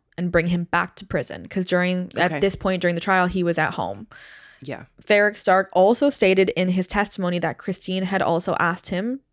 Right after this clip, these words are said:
Speaker 1: to help, um, her kill his, like, her spouse. Understandably, the media went, like, absolutely crazy.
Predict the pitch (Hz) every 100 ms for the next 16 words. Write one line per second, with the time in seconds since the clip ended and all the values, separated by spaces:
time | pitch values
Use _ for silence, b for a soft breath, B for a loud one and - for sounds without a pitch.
0 | _ - 196 185 170 170 - _ 170 156
1 | 156 180 180 - 165 180 202 - 175 -
2 | 190 - 65 135 285 - B B B B
3 | B B _ _ 202 220 254 - 220 214
4 | 208 196 196 - _ _ _ - 180 190
5 | 185 175 180 170 160 - 165 - - -
6 | - - - - - - - -